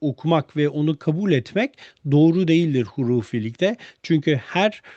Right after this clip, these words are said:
içinde bulunan, Kur'an-ı Kerim'in içinde bulunan her harf, her harf dizisi ayrı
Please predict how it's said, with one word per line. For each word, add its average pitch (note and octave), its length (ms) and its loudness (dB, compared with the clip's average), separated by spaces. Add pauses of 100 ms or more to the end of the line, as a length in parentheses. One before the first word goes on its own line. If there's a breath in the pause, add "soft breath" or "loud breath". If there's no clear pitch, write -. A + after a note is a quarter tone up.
(160 loud breath)
içinde D#3 440 4
bulunan, B2+ 340 2
Kur'an-ı D3+ 400 0
Kerim'in C#3+ 440 0
içinde D3 400 -4
bulunan B2+ 400 -2
her F3 200 -2
harf, D3+ 460 -4
her D#3+ 240 -4
harf E3 340 -2 (120)
dizisi B2+ 600 2 (560 loud breath)
ayrı C#3+ 460 4